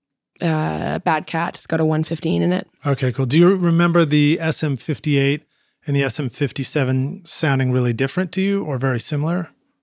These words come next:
Speaker 1: Definitely very different. Um, I think when I fir-, when I first was able to record something and multi-track it and then record the drums also, I was just so excited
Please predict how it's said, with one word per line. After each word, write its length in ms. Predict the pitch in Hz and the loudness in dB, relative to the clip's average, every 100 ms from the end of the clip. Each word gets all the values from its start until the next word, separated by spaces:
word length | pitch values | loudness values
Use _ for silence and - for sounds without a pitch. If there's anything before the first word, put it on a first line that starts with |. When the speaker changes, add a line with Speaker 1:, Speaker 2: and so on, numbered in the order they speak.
| - | 0
Speaker 1:
Definitely 540 | 190 220 233 214 202 | 4 4 4 4 6
very 300 | 202 196 185 | 6 6 4
different. 640 | 170 170 - 127 - - - _ _ _ | 4 0 0 -4 -4 -12 -12 _ _ _
Um, 480 | 196 175 160 156 156 _ _ _ | 0 2 4 2 -2 _ _ _
I 60 | 202 | 2
think 160 | 214 | 4
when 100 | 196 | 6
I 60 | 196 | 4
fir-, 200 | - 208 | 2 0
when 140 | 202 185 | 4 2
I 60 | |
first 480 | 180 - 240 226 - - _ - | 2 4 4 4 -2 -14 _ 0
was 240 | 202 196 | 4 6
able 200 | 202 196 | 6 4
to 60 | 175 | 4
record 500 | 165 - 185 180 180 | 2 0 2 2 0
something 300 | 190 180 170 | -2 0 2
and 140 | 160 | 2
multi-track 580 | 160 170 202 - 196 208 | 0 0 -2 0 -2 0
it 220 | 196 196 | -2 -2
and 160 | 185 180 | 0 0
then 120 | 160 | 0
record 320 | 151 - 165 | 0 -2 -4
the 60 | 165 | -2
drums 460 | - 165 165 170 | 0 2 2 2
also, 480 | - 175 170 180 175 | 2 0 0 2 4
I 120 | 160 | 4
was 140 | 160 165 | 2 2
just 320 | 175 - - | -2 -6 -2
so 180 | 170 156 | 2 2
excited 560 | 160 - 160 170 185 | 0 -2 0 0 -2